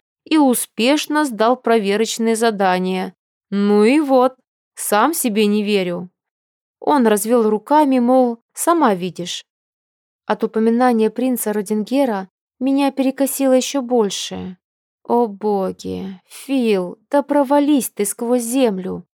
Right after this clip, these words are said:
На кой ляд было появляться в моей жизни именно сейчас,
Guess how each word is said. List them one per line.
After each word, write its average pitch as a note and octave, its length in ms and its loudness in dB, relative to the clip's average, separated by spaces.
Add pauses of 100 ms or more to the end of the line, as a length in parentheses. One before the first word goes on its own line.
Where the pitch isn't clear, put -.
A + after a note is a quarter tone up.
(380)
На C4 220 2
кой C4+ 280 4
ляд C4 260 4
было A3 260 2
появляться A#3+ 640 2
в G3+ 40 -6
моей A#3+ 260 0
жизни A3+ 440 0
именно C#4+ 500 -4
сейчас, C4 640 -2